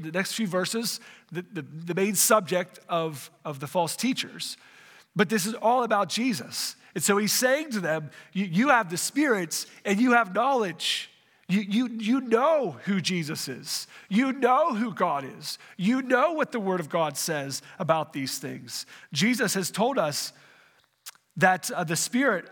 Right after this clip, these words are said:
of truth, when he comes, he will guide you into all truth. Th-, this is the outcome of the presence of the Spirit in our life, is that we will know the truth.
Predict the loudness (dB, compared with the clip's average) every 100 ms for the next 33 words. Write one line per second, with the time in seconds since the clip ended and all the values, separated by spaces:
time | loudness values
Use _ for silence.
0 | -4 -2 0 -2 0 0 0 -4 -4 -2
1 | -2 0 0 2 0 -6 -10 -10 -14 -2
2 | 2 2 0 2 4 4 0 -4 -4 -6
3 | -6 -12 -20 -6 -2 -2 0 -2 2 2
4 | 2 -2 -4 -4 -8 -16 -18 _ _ _
5 | _ _ _ _ -14 -10 0 2 2 2
6 | 0 2 4 4 2 0 0 0 -2 -2
7 | -4 2 2 2 -8 -6 -2 0 0 -2
8 | 0 0 0 0 0 2 2 2 -4 -6
9 | 0 0 0 0 0 0 2 2 2 -2
10 | -2 -4 -2 -6 -10 -20